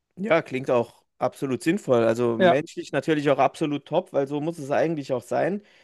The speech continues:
Speaker 2: Ja.
Speaker 1: Ähm, wenn ich mir das jetzt einfach mal bei Borussia vorstelle, also ich hab mir jetzt mal ganz spontan so ein paar Gedanken darüber gemacht, was du gesagt hast. Ich hab direkt das Interview von Joe Skelly noch mal im Kopf. Ich weiß nicht mehr, welches Spiel das war. Das war irgendwann,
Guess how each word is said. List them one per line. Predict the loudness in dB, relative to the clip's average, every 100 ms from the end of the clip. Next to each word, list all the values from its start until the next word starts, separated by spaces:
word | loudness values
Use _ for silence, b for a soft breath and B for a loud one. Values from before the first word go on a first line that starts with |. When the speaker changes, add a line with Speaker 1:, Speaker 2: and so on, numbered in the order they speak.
| b 4
Speaker 2:
Ja. | 6 6
Speaker 1:
Ähm, | 4 -14 -20 _
wenn | -18 -14 0 2 2
ich | 0
mir | 2
das | 2
jetzt | 2
einfach | 0 0 0
mal | 0
bei | 2 2
Borussia | 0 -4 -4 -4
vorstelle, | -4 -6 0 2 2
also | 0 -2 -4 b b b _ _
ich | -4
hab | -2 0
mir |
jetzt | 0 0
mal |
ganz | -2 -2
spontan | -4 -4 -2 0
so |
ein | -2
paar | 2 2
Gedanken | 4 2 2
darüber | -4 -2 -2 0
gemacht, | -2 -4
was | -6
du | -6 -6
gesagt | -2 -2 0
hast. | 0 0 b b _ _
Ich | -2 0 -6 _
hab | -4 -2
direkt | 2 2 4
das | 0 0
Interview | 0 0 4 2
von | 2 0 -2 -2 -8 _
Joe | -2 -2
Skelly | 0 0 0
noch | -2
mal | -2 -4
im | -2
Kopf. | -4 -4 -16
Ich | -2
weiß | 2 2
nicht | 2 -2
mehr, | 2
welches | 2 0 -10
Spiel | -6 -2
das | -2 -2
war. | -2 -2 -6 b b b _
Das | -2 4
war | 4 6
irgendwann, | 4 2 -2 -2 0 -2 -4